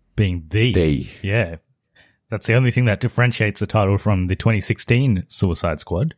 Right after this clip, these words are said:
Speaker 1: But from now on, I guess we'll call it the good one and the bad one, because one of them's good and one of them's bad.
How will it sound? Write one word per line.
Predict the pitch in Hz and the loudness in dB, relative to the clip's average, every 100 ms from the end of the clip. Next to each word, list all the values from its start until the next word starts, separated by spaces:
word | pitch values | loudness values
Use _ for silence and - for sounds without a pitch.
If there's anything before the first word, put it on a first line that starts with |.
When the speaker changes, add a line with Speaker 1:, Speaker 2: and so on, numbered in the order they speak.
| _ | _
Speaker 1:
But | - 113 | -2 0
from | 113 107 | 0 2
now | 123 113 | 2 2
on, | 131 98 | 2 0
I | |
guess | 98 113 - | -2 -4 -2
we'll | 107 | -4
call | - 107 90 | -2 0 0
it | 92 - - - | -2 -8 -20 -8
the | 98 98 | -2 0
good | 90 131 | 2 2
one | 104 90 92 | 2 2 0
and | 107 92 | 0 -2
the | |
bad | 85 95 127 | 0 0 2
one, | 90 82 87 - _ | 0 -2 -6 -10 _
because | - 98 95 80 | -4 0 -2 -2
one | 113 120 | 0 2
of | 107 | 2
them's | 98 87 | -2 0
good | 131 92 80 | 0 0 -4
and | 101 | -2
one | 95 98 | 0 0
of | |
them's | 92 90 | 0 -4
bad. | - 95 85 85 | 0 0 0 -6